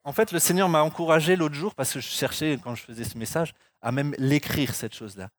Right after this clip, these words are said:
Et en fait, ce qui m'a encouragé à écrire, c'est que je suis, moi, Matthieu, appelé à conduire les gens à vivre en paix avec Dieu, avec eux-mêmes et avec les autres.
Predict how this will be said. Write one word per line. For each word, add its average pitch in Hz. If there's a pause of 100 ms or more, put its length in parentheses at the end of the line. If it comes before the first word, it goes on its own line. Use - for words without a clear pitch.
(680)
Et 131
en 139
fait, 214
ce -
qui 151
m'a 135
encouragé 143
à 139
écrire, 170
c'est -
que 113 (680)
je -
suis, 180 (320)
moi, 135 (400)
Matthieu, 135
appelé 165
à 117
conduire 160
les 113
gens 135 (520)
à 120
vivre 160
en 147
paix 131
avec 139
Dieu, 117 (540)
avec 156
eux-mêmes 135 (140)
et 117
avec 110
les 107
autres. -